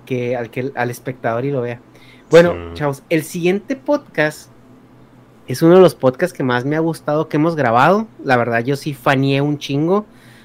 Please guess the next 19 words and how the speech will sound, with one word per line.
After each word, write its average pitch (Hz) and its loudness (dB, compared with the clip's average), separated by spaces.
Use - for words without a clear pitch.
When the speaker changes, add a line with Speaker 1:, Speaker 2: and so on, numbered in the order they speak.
Speaker 1:
Dharma, 143 2
no 165 0
sé 175 -10
por 180 -8
qué 175 -6
no 175 -2
pudo 180 -2
estar 160 -4
en 175 -2
ese 170 -10
podcast, 160 -8
pero 151 -2
estoy 131 -6
seguro 151 -4
que 170 -10
se 147 -4
arrepiente 123 -6
de 123 -2
ello. 160 -4